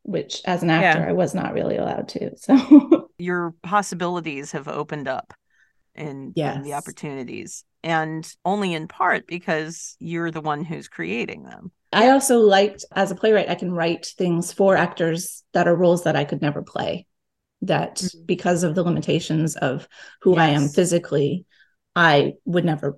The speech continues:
Speaker 1: be playing that role on stage, but I can help create that character for someone else.
Speaker 2: That definitely speaks to the collaboration aspect very deeply, and also how giving the art of playwriting.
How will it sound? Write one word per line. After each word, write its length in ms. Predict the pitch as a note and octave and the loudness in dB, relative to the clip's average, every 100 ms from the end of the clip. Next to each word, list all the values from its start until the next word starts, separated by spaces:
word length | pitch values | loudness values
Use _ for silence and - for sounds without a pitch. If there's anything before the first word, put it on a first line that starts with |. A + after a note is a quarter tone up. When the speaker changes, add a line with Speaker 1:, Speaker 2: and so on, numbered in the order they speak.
| - | -4
Speaker 1:
be 140 | D#3 | -4
playing 340 | D3 D3 C#3+ D3+ | -2 -2 -2 -2
that 200 | D3 - | -2 -2
role 180 | E3 C#3 | -2 -2
on 120 | C3+ | -4
stage, 340 | - E3 D3 F#3+ | -2 0 0 2
but 160 | E3+ D3+ | 2 2
I 120 | B2+ | -2
can 300 | - C3+ C3 - | -4 -6 -6 -10
help 400 | - D#3+ - - - _ _ | -6 -4 -4 -10 -20 _ _
create 460 | - G3 E3 - - | 0 2 2 0 -4
that 260 | - - | -8 -8
character 520 | E3 D#3 D3 - - D3 | -4 -4 -4 -8 -10 -8
for 220 | - C3+ C#3+ | -6 -4 -4
someone 300 | E3+ C#3 A2+ | -4 -4 -4
else. 380 | D2+ - - - _ _ F#3+ | -8 -12 -20 -20 _ _ -14
Speaker 2:
That 100 | - | -6
definitely 380 | G3+ G#3 F3 | -6 -4 -6
speaks 300 | E3+ F#3 E3+ | -4 -8 -8
to 120 | - D#3 | -10 -10
the 100 | D#3 | -8
collaboration 680 | F3 D#3+ D#3 D3 E3+ - D3 | -6 -4 -2 -2 -2 -4 -8
aspect 520 | D3+ - C#3 C3+ _ | -10 -8 -6 -6 _
very 440 | D3+ C#3+ C#3+ C#3+ - | -12 -10 -12 -14 -12
deeply, 560 | E3+ E3 - C#3+ D3 - | -10 -10 -8 -8 -8 -8
and 140 | D#3+ | -8
also 540 | D#3 D3+ D#3+ C#3+ C#3+ D3+ _ - | -8 -8 -6 -6 -8 -14 _ -20
how 480 | - F3 D#3+ D3 D3 E3 | -6 -2 -2 -2 -4 2
giving 580 | G3+ G3+ F#3 D#3 D3+ D3+ - | 4 6 4 0 -4 -10 -8
the 140 | F3 | -6
art 260 | - D#3 - | 0 0 -2
of 140 | E3 | -8
playwriting. 720 | - E3+ D#3 D3 - - E3+ | -8 -4 -2 -4 -6 -10 -14